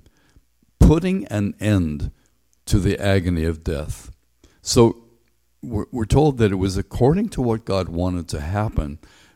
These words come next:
that Jesus was handed over to death. But what God wanted to do in the handing over of Jesus to death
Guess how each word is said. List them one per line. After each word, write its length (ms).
that 200
Jesus 380
was 180
handed 600
over 520
to 120
death. 560
But 240
what 240
God 220
wanted 540
to 100
do 320
in 240
the 80
handing 440
over 320
of 120
Jesus 420
to 160
death 440